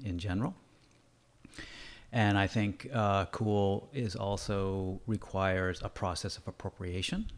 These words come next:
And that's what cool is for. Uh, cool is the means by which we appropriate from countercultures. Um, and it's not we necessarily, but, um, m-, how ma-, mainstream culture needs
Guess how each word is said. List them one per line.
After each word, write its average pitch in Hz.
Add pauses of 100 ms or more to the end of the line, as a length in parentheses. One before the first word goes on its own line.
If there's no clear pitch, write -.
(140)
And -
that's -
what 120
cool 104
is -
for. 101 (960)
Uh, 95
cool 104
is 98
the 95
means 92
by 87
which 87
we 92
appropriate 92
from 85 (100)
countercultures. - (420)
Um, 85 (240)
and 113
it's -
not 104
we 107
necessarily, 85
but, 87 (240)
um, 85 (580)
m-, 117
how 110
ma-, 104
mainstream 127
culture 85 (840)
needs 117